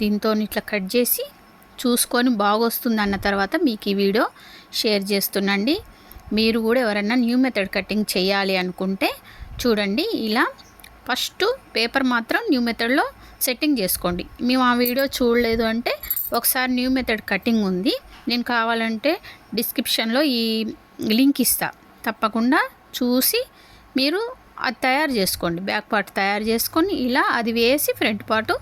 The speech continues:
చేసుకుందాం. చూడండి ఎలా చేస్తున్నానో, ఇక్కడ సేమ్ చుట్టూ క్రాస్లో పెట్టేసిన అనమాట. ముందు బ్యాక్ పార్ట్ని క్రాస్లో పెట్టుకోండి, లేకుంటే పేపర్ని మీరు స్ట్రైట్లో అయినా తీసుకోవచ్చు. మీరు క్లాత్ మీద వేసుకునేటప్పుడు క్రాస్లో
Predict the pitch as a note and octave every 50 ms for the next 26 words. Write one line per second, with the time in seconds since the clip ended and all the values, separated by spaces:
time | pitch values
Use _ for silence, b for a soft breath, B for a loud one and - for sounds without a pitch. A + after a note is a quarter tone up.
0 | B B B B B B B B B B B - - A3 G3+ F#3 - - - F3
1 | E3+ F3+ F#3+ - - - - - - C4 A3 G3+ G3+ G3 G#3 C4 G#4 G#4 B3+ G3+
2 | F#3 F#3 F3+ G3 F#3 F3 - - G#3 G3 F#3+ F#3+ F#3+ F#3+ F#3 F3+ - - G#3+ C#4+
3 | A#4+ A#4+ G4 - - - A#3+ A3 G#3+ G#3+ A3 A#3 A#3 - - A#3 - - - D4+
4 | G4 D5+ - B B B B B B B B B - - - - - - - B3
5 | A#3 A3 G#3 - - A#3 G#3+ G3 F#3+ F#3+ - - F#3 F#3 - - G3+ F#3+ F#3+ F#3+
6 | F#3+ F#3+ - A#3 A3+ G#3 G3 G3+ G#3+ C#4+ G#4 C5 - - B B B B B -
7 | - A#3 A3+ A3+ A3 - B3 A3+ A3 - A3+ G#3 - G#3+ G#3 G3+ - - A3 G#3
8 | G3+ G3+ F#3+ - - - - G#3 G#3 A#3+ C#4 F4 D#4+ D4 C#4+ - D4 C#4+ C#4 D4+
9 | - C#4 B3+ B3 - C#4+ C#4+ D4 D4 C4 A#3+ A#3 - - - A3+ A#3 A#3+ - -
10 | B3 A#3+ A#3 A#3 C4 D4+ - B3 G#3+ - - - - G3+ G#3 G#3 - - G4+ G#4+
11 | G4+ E4+ C4+ B3+ D4 D#4+ B B B B B B - C4+ C4 C4+ C#4 C#4 D#4 D4
12 | C#4+ C#4 B3+ A#3 A3 A3 - - - A#3+ A#3 A3+ G#3+ A3+ A3 - D#4+ F#4 - -
13 | C#4+ A3 G3+ G#3 - - -